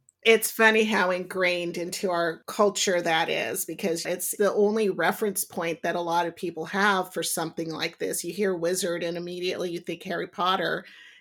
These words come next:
And I love that this is so far and different from the magic of that. Although I, I do love Harry Potter, it's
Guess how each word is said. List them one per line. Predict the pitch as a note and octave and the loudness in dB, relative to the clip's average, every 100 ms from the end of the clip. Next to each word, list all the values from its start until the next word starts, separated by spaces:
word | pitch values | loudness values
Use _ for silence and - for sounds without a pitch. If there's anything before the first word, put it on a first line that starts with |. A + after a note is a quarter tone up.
| _ F3+ | _ -6
And | F3+ F3 F3 F3 F3 - | -2 -2 -4 -6 -8 -6
I | F3+ F3+ | -4 -4
love | F3 F3 F3 F3 | -2 -2 -2 -2
that | E3 C3 - | -2 -4 -4
this | E3 E3 F3 | -6 -4 -4
is | E3 D#3+ E3 | -2 -2 -4
so | - - - - - F3+ F3+ | -4 -4 -2 0 2 2 -2
far | - F#3+ F3 E3 E3 E3 E3+ - _ - | -2 0 2 2 2 0 -2 -8 _ -6
and | F#3 E3+ - | -4 -4 -2
different | F3 E3+ E3+ D3+ G2 - - _ - | -2 0 -2 -2 -4 -8 -10 _ -6
from | F#3 E3+ D#3+ E3 D3 - _ | 0 2 0 -2 -6 -10 _
the | E3 | -6
magic | F3 F3 F3 F3 D#3 | 0 0 2 0 -2
of | D3 D3+ | -4 -2
that. | D3 D#3+ | 0 0
Although | E3 F#3 F#3 F3+ | 0 2 4 4
I, | E3+ - | 2 0
I | E3+ | -2
do | E3+ F3+ F3 | -2 -4 -2
love | E3+ E3 | -2 -2
Harry | F3+ D#3 D#3+ | -2 -2 -2
Potter, | - E3+ E3+ D#3+ D3 - - _ - | -2 0 2 2 0 -4 -18 _ -10
it's | E3 - - | -8 -6 -6